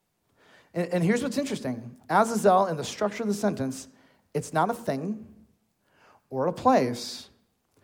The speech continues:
Azazel is an entity contrasted with Yahweh. Two entities, two goats.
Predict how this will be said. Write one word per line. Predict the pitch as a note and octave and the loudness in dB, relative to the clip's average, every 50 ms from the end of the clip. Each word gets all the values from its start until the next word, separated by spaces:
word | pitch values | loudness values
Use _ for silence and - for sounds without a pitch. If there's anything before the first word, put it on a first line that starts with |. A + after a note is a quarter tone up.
| _ _ _ _ _ _ _ | _ _ _ _ _ _ _
Azazel | B2 D#3 F#3+ G#3 C4 B3+ B3 B3 A#3+ A#3+ | 0 0 2 2 0 2 4 6 6 6
is | A3+ G3 E3+ F3 | 6 4 4 4
an | F3+ F3 - - - | 0 -2 -4 -4 -2
entity | E3 E3+ G3 G3 - E3 - - B2+ G#2 D#2+ D#2+ - - - _ _ _ _ _ _ _ _ _ _ _ _ _ _ _ _ _ _ - | -2 0 0 0 -2 -4 -4 -4 -8 -8 -10 -12 -16 -20 -20 _ _ _ _ _ _ _ _ _ _ _ _ _ _ _ _ _ _ -12
contrasted | - - - - - D4 D#4+ D4+ - G3+ D3 B2+ A2+ G#2+ - - B2 A#2+ A#2+ - - - - - _ _ _ _ _ _ | -8 -6 2 4 4 4 4 2 0 0 2 2 0 -2 -6 -6 -6 -6 -6 -8 -14 -18 -20 -20 _ _ _ _ _ _
with | - C#3 B2 | -6 -6 -2
Yahweh. | B2+ D3+ D#3 D#3+ D3+ C3+ C3 B2+ B2 - - - - _ _ _ _ _ _ _ _ _ _ _ _ _ _ _ _ _ _ _ | 0 2 4 4 4 2 0 -2 -4 -6 -8 -14 -20 _ _ _ _ _ _ _ _ _ _ _ _ _ _ _ _ _ _ _
Two | - - - B3 C#4 D#4 | -14 -4 -2 0 4 4
entities, | D#4+ E4 D#4+ - B3+ - C#3 B2+ A#2 A2 - - - - - - _ _ _ _ _ _ _ _ _ _ _ _ _ | 4 4 4 2 -4 -4 -4 -4 -4 -6 -8 -10 -14 -16 -18 -20 _ _ _ _ _ _ _ _ _ _ _ _ _
two | - - - F3 G#3 G3+ | -16 -8 -4 -2 0 6
goats. | A3+ G#3+ E3+ C3 A#2 - - - - - - - - | 8 8 8 8 4 -2 -8 -10 -10 -10 -10 -12 -16